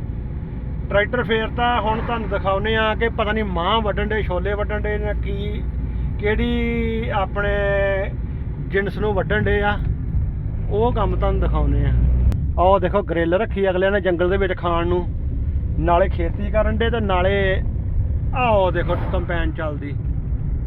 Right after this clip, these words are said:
ਵੇਖ ਵੱਟ ਤੇ ਗਲੋ ਕੇ ਗੋਰੀਏ ਨੇ ਮਿੱਤਰਾਂ ਦੀ ਕੰਪੈਨ ਚੱਲਦੀ ਤੇ ਇੱਕ ਨਹੀਂ ਤਿੰਨ ਕੰਪੈਨਾਂ ਚੱਲਣ ਡੀਆਂ ਨੇ। ਆਪਣੀ ਗੱਡੀ ਉੱਥੋਂ ਤੱਕ ਪਹੁੰਚ ਲੈਂਦੇ, ਫਿਰ ਤੁਸੀਂ ਕਹੋਗੇ ਵੀ ਵਾਕਿਆ ਬੰਦਾ ਬਟਾਲੇ ਵਾਲਾ ਝੂਠ ਨਹੀਂ ਮਾਰਦਾ, ਕੰਮ ਸ਼ਾਰਪ ਰੱਖਦਾ।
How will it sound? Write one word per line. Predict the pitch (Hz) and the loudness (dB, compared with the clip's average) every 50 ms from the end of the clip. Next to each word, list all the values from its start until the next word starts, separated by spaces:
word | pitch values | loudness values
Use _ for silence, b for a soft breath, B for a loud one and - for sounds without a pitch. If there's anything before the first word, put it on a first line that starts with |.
| - - - - | -4 -4 -4 -2
ਵੇਖ | - 165 190 196 190 190 | 0 0 0 2 0 0
ਵੱਟ | 185 175 180 175 175 - | -2 -2 -2 -2 -2 -2
ਤੇ | - 180 190 180 | -2 -2 -2 -2
ਗਲੋ | 160 170 170 170 170 170 | 0 0 2 2 2 2
ਕੇ | 170 180 180 | 2 0 0
ਗੋਰੀਏ | 165 160 165 165 160 160 160 175 180 175 165 165 165 175 196 165 - - - - - - - - - - - - - - - - | 0 0 0 2 2 2 2 2 2 2 2 2 2 2 0 0 -2 -2 -2 -2 -2 0 0 0 -2 -2 -2 -2 -2 -2 -2 -2
ਨੇ | 170 175 | 0 0
ਮਿੱਤਰਾਂ | 175 165 165 160 - 180 185 196 196 | 0 0 -2 -2 0 0 0 2 2
ਦੀ | 202 196 | 0 0
ਕੰਪੈਨ | 165 - 180 170 - - 165 165 165 170 175 - | 0 0 0 0 2 2 2 2 2 2 2 2
ਚੱਲਦੀ | 185 185 180 180 175 - - 127 123 120 - - - - - - - - - - - - - - - - - - - - - - - - - - - | 2 2 2 2 2 2 2 2 2 0 0 -2 -2 -2 0 0 2 2 0 0 0 0 0 2 2 2 0 0 0 -2 -2 0 -2 -2 0 0 0
ਤੇ | 185 185 185 185 190 196 214 - - 196 202 | 2 2 2 2 2 2 2 2 2 2 2
ਇੱਕ | 208 - 220 | 2 2 2
ਨਹੀਂ | 208 214 214 | 2 2 2
ਤਿੰਨ | 208 - 202 190 185 185 190 | 2 2 2 2 4 2 2
ਕੰਪੈਨਾਂ | - 202 190 - 185 175 170 170 - | 2 2 2 2 2 0 2 2 0
ਚੱਲਣ | - - - - - - | 0 0 0 0 0 0
ਡੀਆਂ | - - - - - | 0 0 0 0 0
ਨੇ। | - - - - - - - - - - - - - - - - - - - - - - - - - - - - - - - - - - | 0 0 0 0 0 0 0 0 0 0 -2 0 0 0 0 0 0 0 -2 -2 -2 0 0 0 2 2 2 2 0 0 0 0 0 0
ਆਪਣੀ | - - 185 180 | 0 0 0 2
ਗੱਡੀ | - 160 160 170 180 185 | 2 2 2 2 2 2
ਉੱਥੋਂ | 170 165 170 | 2 2 2
ਤੱਕ | 175 175 160 | 2 0 0
ਪਹੁੰਚ | 156 - 156 160 180 185 214 | -2 -2 -2 0 0 0 0
ਲੈਂਦੇ, | 185 180 170 190 | -2 0 0 0
ਫਿਰ | - 175 - | 0 0 0
ਤੁਸੀਂ | 135 - - - | -2 -2 -2 -2
ਕਹੋਗੇ | - - 156 165 165 170 175 | 0 0 0 0 0 0 0
ਵੀ | 170 180 | 0 0
ਵਾਕਿਆ | 175 170 156 147 - 175 175 | 0 0 0 0 2 0 0
ਬੰਦਾ | 165 156 156 - 220 | 0 0 0 2 2
ਬਟਾਲੇ | - 160 143 165 156 151 147 | 2 2 0 0 0 0 0
ਵਾਲਾ | 147 151 151 | 0 0 0
ਝੂਠ | 156 156 - - - | 0 -2 -2 0 0
ਨਹੀਂ | - 143 147 | 0 0 0
ਮਾਰਦਾ, | 151 151 147 143 139 - 165 170 | 0 0 0 0 0 0 0 0
ਕੰਮ | 160 156 160 151 | 0 0 -2 -2
ਸ਼ਾਰਪ | - - 151 139 135 170 156 143 | -2 -2 -2 -2 -2 -2 0 0
ਰੱਖਦਾ। | 151 - - 156 156 160 170 196 | 0 0 0 0 0 0 0 -2